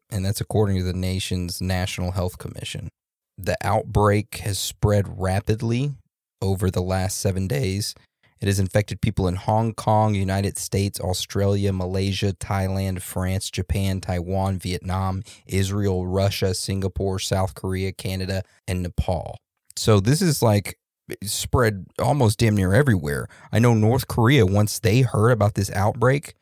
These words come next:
then it happened, like, a month ago when it started. When they heard about this, North Korea said, "Bloop," they shut everything down.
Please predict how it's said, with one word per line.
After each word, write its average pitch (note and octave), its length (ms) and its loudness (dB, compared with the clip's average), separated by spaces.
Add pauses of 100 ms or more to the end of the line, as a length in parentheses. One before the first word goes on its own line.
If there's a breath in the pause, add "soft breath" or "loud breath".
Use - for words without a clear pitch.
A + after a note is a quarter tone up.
(120)
then B2 160 4
it C#3+ 140 4
happened, D3+ 340 2
like, F#2+ 140 0
a G2 40 0
month G#2 280 0
ago - 400 -4 (120)
when G2+ 140 4
it D#2+ 80 0
started. G2+ 540 2 (320 soft breath)
When F#2+ 140 2
they B2 120 6
heard A2 200 4
about B2+ 240 4
this, E3+ 280 2
North A2 240 0
Korea G#2 180 2
said, - 160 0 (440)
"Bloop," A4+ 200 8 (280)
they G#2+ 100 4
shut A#2+ 240 2
everything G2+ 460 2
down. F2+ 340 -4